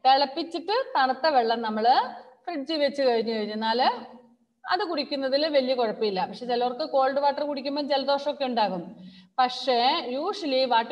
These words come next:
we do is directly we take the water from the vessel and then we will keep it in the fridge. We will not boil it. മിക്കവാറും വീടുകളിൽ കാണുന്ന, ഒരു നയൻറ്റി പെർസെന്റേജ് വീടുകളിലും കാണുന്നതാണ്,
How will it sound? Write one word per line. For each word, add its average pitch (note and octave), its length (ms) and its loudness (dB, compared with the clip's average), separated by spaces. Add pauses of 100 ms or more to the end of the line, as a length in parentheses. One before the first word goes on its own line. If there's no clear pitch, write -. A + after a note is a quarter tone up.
we B3+ 80 -2 (160)
do A#3+ 60 0 (240)
is G3+ 160 -4 (500)
directly A#3+ 580 -2 (140)
we A#3 80 0 (140)
take A3 260 -4
the B3 80 0 (180)
water G#3 280 0 (120)
from G#3+ 160 -8 (100)
the A#3+ 100 2 (600)
vessel G#3+ 420 0
and G#3 180 0
then G#3 120 -4 (100)
we G#3 100 0
will G3+ 200 -8
keep G3+ 180 -6
it F#3+ 120 -12
in F#3 120 -10
the D#4 100 4 (1120)
fridge. F#3+ 280 -8 (240)
We C4 140 -2
will B3 160 -2
not B3 120 0 (120)
boil A3 300 2
it. F#3 140 -6 (680)
മിക്കവാറും D#4+ 540 2
വീടുകളിൽ D4+ 440 0
കാണുന്ന, B3+ 260 2
ഒരു B3 120 0
നയൻറ്റി C4 440 -2
പെർസെന്റേജ് D4+ 480 -4
വീടുകളിലും C#4 460 -2
കാണുന്നതാണ്, A#3+ 500 -2